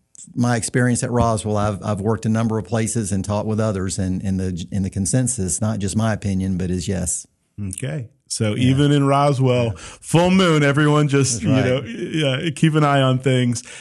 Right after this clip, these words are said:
Speaker 2: So I had a question. I was thinking about this. Obviously, one of the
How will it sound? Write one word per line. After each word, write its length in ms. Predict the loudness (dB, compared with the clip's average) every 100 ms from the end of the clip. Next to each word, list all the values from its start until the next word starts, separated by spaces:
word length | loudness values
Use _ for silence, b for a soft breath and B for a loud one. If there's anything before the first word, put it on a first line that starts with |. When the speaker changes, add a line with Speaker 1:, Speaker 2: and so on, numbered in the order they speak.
| B
Speaker 2:
So 220 | 2 2
I 100 | 2 2
had 80 |
a 40 | 2
question. 340 | 2 2 2
I 60 | 2
was 140 | 2
thinking 240 | 0 -2 -2
about 260 | -4 -4
this. 360 | -4 -4 -4 -10 B B B
Obviously, 560 | 0 2 2 0 0 0
one 200 | 0 -2
of 160 | -4
the 440 | -4 -4 -4 -8